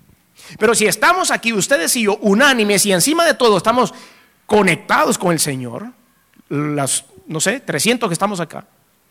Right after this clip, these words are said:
conectados con Dios, estamos unánimes y estamos juntos también. Entonces, el Señor necesita que Dios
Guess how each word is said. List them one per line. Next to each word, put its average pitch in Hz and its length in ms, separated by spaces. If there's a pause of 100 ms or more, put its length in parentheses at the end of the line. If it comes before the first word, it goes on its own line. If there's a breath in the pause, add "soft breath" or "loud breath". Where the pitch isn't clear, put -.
(240 soft breath)
conectados 240 800
con 165 200
Dios, 139 360
estamos 160 580
unánimes 311 440
y 247 40
estamos 175 280
juntos 254 240
también. 247 300 (960 loud breath)
Entonces, 165 440 (220 loud breath)
el 262 120
Señor 262 400
necesita 233 720 (220 loud breath)
que 175 140
Dios 208 500